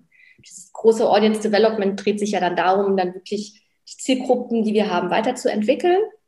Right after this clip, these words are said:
Und wir sind ein Teil davon mit der Search Experience.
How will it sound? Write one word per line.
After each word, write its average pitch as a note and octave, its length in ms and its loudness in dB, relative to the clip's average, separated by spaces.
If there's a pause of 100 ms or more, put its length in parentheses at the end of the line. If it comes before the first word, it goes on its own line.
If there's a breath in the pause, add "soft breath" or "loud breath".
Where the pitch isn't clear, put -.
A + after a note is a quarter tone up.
(140)
Und G3+ 160 -8
wir A3 140 2
sind A3 180 -2
ein - 100 -8
Teil F#3+ 240 2
davon G3+ 380 -2
mit F3 100 -4
der F3 80 -4
Search - 300 -12
Experience. D#3 760 -14